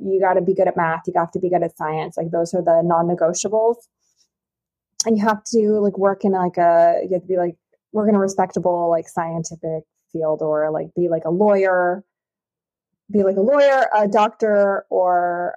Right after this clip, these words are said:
an engineer, right? Those are your three, <laughs> your three career choices. Uh, or,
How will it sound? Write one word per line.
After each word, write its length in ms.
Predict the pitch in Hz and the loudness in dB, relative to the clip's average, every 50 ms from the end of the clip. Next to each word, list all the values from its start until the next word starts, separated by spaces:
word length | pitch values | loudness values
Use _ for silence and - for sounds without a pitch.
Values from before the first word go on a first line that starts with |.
| - _ 196 | -10 _ 0
an 120 | 196 196 | 0 2
engineer, 400 | 190 196 175 180 180 170 160 160 | 2 2 0 0 -2 -2 -2 0
right? 180 | 165 170 170 170 | 0 0 0 0
Those 180 | 196 190 196 196 | -2 -2 -2 -2
are 160 | 185 180 - _ _ | -4 -6 -8 _ _
your 140 | 185 185 196 | -8 -8 -8
three, 400 | - - 196 185 180 180 208 208 - - - 349 | -8 -8 -6 -2 -2 -2 -2 -2 -4 -8 -4 -2
<laughs> 220 | 370 370 - - | 0 0 2 2
your 160 | 311 339 214 - | 2 0 0 0
three 360 | - - - 277 277 302 302 | -4 -4 -2 0 0 0 -2
career 360 | - - 277 254 262 262 - | 0 0 0 2 2 0 0
choices. 580 | - - 214 185 185 208 - 185 190 196 202 - _ - - - - - - - - - - - | 0 0 0 0 -2 -4 -6 -8 -10 -10 -12 -16 _ -14 -12 -10 -10 -10 -10 -12 -12 -14 -4 0
Uh, 460 | 220 220 214 208 202 190 180 180 208 - _ - - - - - - - | 2 2 2 2 2 0 -2 -4 -6 -10 _ -20 -20 -20 -20 -10 -4 -2
or, 100 | 285 | 0